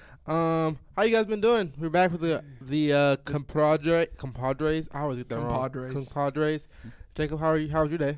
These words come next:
Speaker 2: I'm doing well. I'm doing well. It's, uh, it was, it was a long day. I felt like it was lasted a long time. My fourth block, it, for these new kids, talk a lot.
Speaker 1: Mm.
Speaker 2: And so that, that was kind of a little bit of a obstacle, but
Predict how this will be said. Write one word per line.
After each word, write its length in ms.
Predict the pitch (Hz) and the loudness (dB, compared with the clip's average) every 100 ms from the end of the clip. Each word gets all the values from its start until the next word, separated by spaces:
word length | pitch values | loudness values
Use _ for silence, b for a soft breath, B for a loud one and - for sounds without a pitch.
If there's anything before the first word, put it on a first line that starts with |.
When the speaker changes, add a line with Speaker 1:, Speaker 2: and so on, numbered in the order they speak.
| - | -6
Speaker 2:
I'm 120 | 160 | -6
doing 280 | 185 233 233 | -2 -2 0
well. 320 | 226 226 196 | 2 4 4
I'm 100 | 160 | 2
doing 240 | 160 180 175 | 2 2 4
well. 280 | 175 165 156 | 4 2 2
It's, 260 | 156 - | -2 0
uh, 340 | 165 156 151 147 147 - | 4 4 4 0 -6 -10
it 80 | 175 | -8
was, 240 | 208 226 98 - | -8 -12 -20 -12
it 60 | 151 | -8
was 160 | 180 | -4
a 60 | 185 | -2
long 340 | 175 170 175 | -2 -2 -4
day. 380 | 151 143 131 131 | -4 -4 -6 -12
I 100 | - | -16
felt 260 | 127 170 160 | -12 -10 -8
like 180 | 156 151 | -8 -10
it 100 | 143 | -10
was 420 | 131 123 - - _ _ _ | -12 -14 -18 -20 _ _ _
lasted 400 | 127 127 135 147 | -8 -6 -6 -8
a 20 | 131 | -8
long 260 | 131 135 | -6 -6
time. 440 | 135 139 135 135 135 b b b | -6 -8 -6 -8 -10 b b b
My 120 | 143 | -10
fourth 360 | 151 - 143 143 | -10 -8 -8 -6
block, 360 | 143 143 143 - | -6 -4 -6 -10
it, 200 | 123 - | -16 -14
for 160 | - | -12
these 200 | 135 127 | -8 -8
new 160 | 127 123 | -8 -10
kids, 420 | 131 120 113 - | -8 -10 -10 -14
talk 360 | - 120 117 - | -16 -14 -14 -14
a 60 | 123 | -12
lot. 580 | 113 101 87 73 58 - | -10 -10 -12 -14 -20 -20
Speaker 1:
Mm. 220 | 139 127 117 | -20 -18 -18
Speaker 2:
And 180 | - 127 | -14 -14
so 300 | - 120 113 - b b b 170 | -12 -12 -12 -16 b b b -2
that, 300 | 147 147 143 | 0 0 0
that 100 | 165 | 0
was 160 | 175 | -2
kind 180 | - 165 | -2 -4
of 140 | 160 147 | -2 -2
a 240 | 143 143 | -2 -2
little 260 | 143 147 147 | -2 -2 -2
bit 160 | 143 | -2
of 120 | 139 | -4
a 100 | 131 131 - - - - - | -6 -10 -16 -20 -20 -20 -8
obstacle, 520 | 117 - - 147 151 | -6 -6 -8 -4 -4
but 280 | 143 131 - | -2 -6 -8